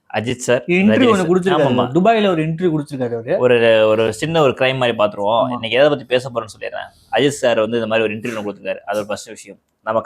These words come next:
Speaker 1: கமெண்ட்ஸ்ல அஜித் சாரை பத்தி வீடியோ போட்டோன்னே விஜய் ஃபேன்ஸ் கொஞ்சம் கதறாங்க. அது ஒரு
Speaker 2: ஆமா,
Speaker 1: விஷயம்.
Speaker 2: ஆமா.
Speaker 1: ரஜினி சாரை பத்தி கொளுத்தி போட்டுருக்காங்க ஒரு விஷயம். என்ன விஷயம் கேட்டா, அந்த வலைப்பேச்சு மூணு
Speaker 2: ஓ,
Speaker 1: பேர்
Speaker 2: வலை,
Speaker 1: பேசுவாங்க.
Speaker 2: வலை, வலைப்பேச்சு.
Speaker 1: கொலைப்பேச்சு.
Speaker 2: கொலைப்பேச்சு.
Speaker 1: வலைப்பேச்சு இல்ல, கொலைப்பேச்சு.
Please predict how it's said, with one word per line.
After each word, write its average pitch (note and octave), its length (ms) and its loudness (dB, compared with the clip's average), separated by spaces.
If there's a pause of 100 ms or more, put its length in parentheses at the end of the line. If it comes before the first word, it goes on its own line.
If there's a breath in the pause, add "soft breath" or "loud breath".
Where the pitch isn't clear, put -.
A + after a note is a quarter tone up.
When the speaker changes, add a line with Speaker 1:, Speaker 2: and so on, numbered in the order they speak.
Speaker 1:
கமெண்ட்ஸ்ல C#3 280 -2
அஜித் C3 340 2
சாரை B2 120 4
பத்தி A2+ 160 0
வீடியோ A#2+ 180 2
போட்டோன்னே A2 280 -2
விஜய் B2 220 -2
ஃபேன்ஸ் A#2 220 -8
கொஞ்சம் - 260 -8
கதறாங்க. G2+ 420 -2
அது G#2+ 180 -2
ஒரு A2 100 0
Speaker 2:
ஆமா, - 20 -8
Speaker 1:
விஷயம். C3 440 -6
Speaker 2:
ஆமா. - 40 -20 (340)
Speaker 1:
ரஜினி D#3 300 2
சாரை D#3+ 140 2
பத்தி C3 160 0
கொளுத்தி C#3 280 0
போட்டுருக்காங்க A2 340 0
ஒரு G2+ 120 -8
விஷயம். G#2+ 260 -10
என்ன B2+ 80 -2
விஷயம் A2+ 200 -8
கேட்டா, A2 160 -6
அந்த C3 120 -2
வலைப்பேச்சு C3 460 -2
மூணு E3 180 0
Speaker 2:
ஓ, G#3+ 160 2
Speaker 1:
பேர் G#3+ 280 4
Speaker 2:
வலை, - 0 -
Speaker 1:
பேசுவாங்க. A3+ 320 4
Speaker 2:
வலை, - 0 -
வலைப்பேச்சு. A3 600 0
Speaker 1:
கொலைப்பேச்சு. D#3 580 0
Speaker 2:
கொலைப்பேச்சு. A3 240 2
Speaker 1:
வலைப்பேச்சு F#3+ 340 0
இல்ல, G#2+ 160 0
கொலைப்பேச்சு. C#3 500 -2